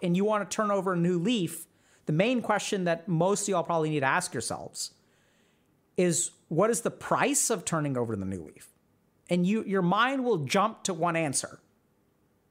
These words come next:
And you'll think, "Oh, that's not suffi-, like,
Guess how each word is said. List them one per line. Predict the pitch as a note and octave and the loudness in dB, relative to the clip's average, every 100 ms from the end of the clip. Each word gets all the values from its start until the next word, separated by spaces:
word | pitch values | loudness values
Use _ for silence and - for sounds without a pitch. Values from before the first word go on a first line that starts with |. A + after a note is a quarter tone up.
| _ - | _ -2
And | D#3 | 2
you'll | F3+ G3+ | 4 2
think, | G#3 G#3+ F#3 | 0 -4 -2
"Oh, | G3 F3 | 0 0
that's | F3 F3+ | 0 0
not | E3 C#3 - _ _ _ | -2 -2 -8 _ _ _
suffi-, | - - C3+ C#3 | -6 -4 -4 -6
like, | B2 G#2+ | -8 -10